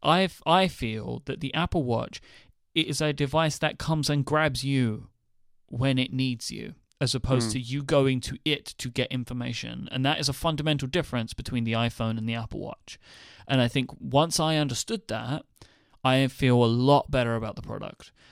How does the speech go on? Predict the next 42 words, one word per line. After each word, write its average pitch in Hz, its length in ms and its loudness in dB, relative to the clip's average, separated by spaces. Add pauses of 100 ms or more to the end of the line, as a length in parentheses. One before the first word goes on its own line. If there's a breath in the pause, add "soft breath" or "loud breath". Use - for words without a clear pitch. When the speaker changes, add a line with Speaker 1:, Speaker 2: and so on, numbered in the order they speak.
Speaker 1:
But 123 120 -2
when 139 160 4
I'm 165 220 2
trying 156 320 -2
to 147 140 -4
go 143 220 2
to 170 300 -2
it - 160 -4
for 107 300 -6
things, 113 560 -6 (100)
it's, - 400 -4 (540 soft breath)
it, - 180 -10
it, - 300 -20
there 156 160 -2
are 131 160 4
some 127 180 0
issues 123 240 -4
with 107 140 -4
it. 107 100 -8
And 120 240 -2
we 123 60 -2
can 135 180 0
maybe 143 240 2
talk 135 300 -2
about 113 420 0
home 120 280 -2
screen 110 460 -4
and 131 260 -6
apps - 300 -8
in 117 120 -2
general 110 420 0
and 107 140 -2
why 110 260 0
I 107 60 -6
think 113 200 -10
Apple's 110 240 -8
made 113 160 -8
some 117 140 -8
mistakes 110 380 -8
there. 117 420 -4
But 113 220 -6 (760 soft breath)
I, - 80 -2